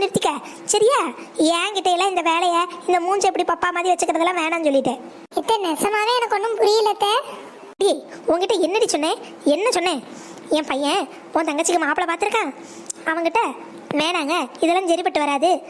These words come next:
Speaker 1: அப்படின்னு சொல்லிடு அப்படின்னு சொன்னனா இல்லையா?
Speaker 2: ஆமாம் தே, சொன்னீங்க.
Speaker 1: ஆ, ஆனா நீ உன் புருஷன்ட்ட ஒண்ணும் சொல்லாம, "பாருங்க, பாருங்க, பண்ணிடுவோம், பண்ணிடுவோம், இந்த கிளவி கிடக்குது, தேவையில்லாம பேசிட்டு கிடக்கும்,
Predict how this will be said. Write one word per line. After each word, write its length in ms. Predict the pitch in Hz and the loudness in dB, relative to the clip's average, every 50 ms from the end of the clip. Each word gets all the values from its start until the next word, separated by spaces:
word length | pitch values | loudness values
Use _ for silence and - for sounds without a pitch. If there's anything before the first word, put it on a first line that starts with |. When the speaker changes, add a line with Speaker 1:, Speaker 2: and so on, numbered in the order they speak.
| - - - 320 | -14 -6 -4 -4
Speaker 1:
அப்படின்னு 320 | 302 - 339 330 349 453 466 - | 0 0 2 2 2 2 2 2
சொல்லிடு 320 | 330 311 370 392 294 381 453 392 - - - - - - - - - 330 | 2 2 2 2 2 4 4 4 2 0 -6 -18 -18 -18 -16 -10 -6 -6
அப்படின்னு 300 | 330 - 349 349 403 508 - - | -2 -2 0 0 0 0 0 0
சொன்னனா 280 | 339 320 392 415 415 440 415 | -2 0 0 0 0 0 0
இல்லையா? 220 | 370 370 359 359 - - - 330 285 269 | 2 2 2 0 0 -2 -2 0 0 2
Speaker 2:
ஆமாம் 360 | 277 330 370 392 427 415 403 440 | 2 0 0 0 -2 -2 0 0
தே, 60 | 453 466 453 - - | 0 0 0 0 0
சொன்னீங்க. 500 | 330 302 294 330 392 440 453 440 415 403 403 427 480 494 440 427 - - - - - - - - - 277 | 0 2 2 2 2 2 2 4 4 2 2 2 2 0 0 -2 -6 -10 -18 -18 -18 -20 -14 -6 -4 -2
Speaker 1:
ஆ, 40 | 269 302 339 359 339 285 254 - - - - - - - 339 330 | 0 0 0 0 0 -2 -4 -6 -12 -16 -16 -14 -10 -4 -2 -2
ஆனா 140 | 359 403 403 370 | 0 0 0 0
நீ 80 | 392 453 571 - - - - - - 359 | 0 0 0 0 -4 -12 -8 -2 0 0
உன் 140 | 403 370 349 | 0 2 2
புருஷன்ட்ட 340 | 339 370 - 403 381 480 415 349 | 0 2 2 0 2 2 2 2
ஒண்ணும் 200 | 320 370 415 381 | 2 2 2 0
சொல்லாம, 300 | 370 349 349 349 427 480 392 277 - - - - - - - | 2 2 2 0 0 0 0 -2 -6 -14 -16 -14 -8 -4 -2
"பாருங்க, 240 | 381 381 370 339 285 | -2 0 -2 -2 -2
பாருங்க, 240 | 302 285 294 330 392 381 294 - - - - | -4 -2 -2 0 0 -2 -2 -6 -8 -6 -2
பண்ணிடுவோம், 360 | 403 381 381 392 370 349 330 320 | -2 -2 0 2 2 2 2 2
பண்ணிடுவோம், 380 | 294 294 285 320 403 403 302 - - - - - - - - | 0 0 0 2 0 0 -2 -4 -8 -14 -16 -16 -8 -2 0
இந்த 100 | 349 381 - | 2 2 2
கிளவி 200 | - 311 359 381 349 | 0 0 0 0 0
கிடக்குது, 300 | 311 320 320 294 415 440 311 - - - - - | 0 0 2 2 2 2 2 0 -4 -8 -2 0
தேவையில்லாம 400 | 381 359 359 349 330 349 370 349 339 | 2 2 4 2 2 0 2 2 2
பேசிட்டு 280 | 339 - 359 339 302 | 2 2 2 0 0
கிடக்கும், 320 | 294 294 302 403 427 330 | 0 0 0 0 -2 -2